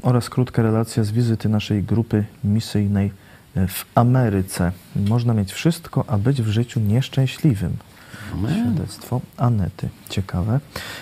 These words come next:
Speaker 1: E, wkrótce, e, już, e, skoro Ameryka, to wkrótce przyjeżdża do Polski Joe Łosiak. E, okazja do spotkania będzie w, e, takich miastach: Kraków, Bydgoszcz,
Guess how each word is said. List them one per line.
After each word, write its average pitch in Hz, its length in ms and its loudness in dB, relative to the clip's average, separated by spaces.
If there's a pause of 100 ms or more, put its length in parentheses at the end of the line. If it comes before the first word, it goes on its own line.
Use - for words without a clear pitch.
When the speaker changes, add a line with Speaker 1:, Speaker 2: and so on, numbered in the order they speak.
(120)
Speaker 1:
E, 98 560 4
wkrótce, 98 680 2 (120)
e, 95 440 4 (200)
już, - 240 -6
e, 87 140 2
skoro 90 360 -2
Ameryka, 104 540 2
to - 120 -2
wkrótce 104 440 0
przyjeżdża 101 440 2
do 104 100 2
Polski 95 440 0 (560)
Joe 92 100 4
Łosiak. - 600 0 (420)
E, 95 340 4
okazja 101 360 2
do 104 100 2
spotkania 113 640 2 (100)
będzie 113 680 2
w, - 200 -4
e, 101 360 4 (140)
takich 101 420 -2
miastach: 120 580 2
Kraków, 127 540 0 (160)
Bydgoszcz, 113 680 2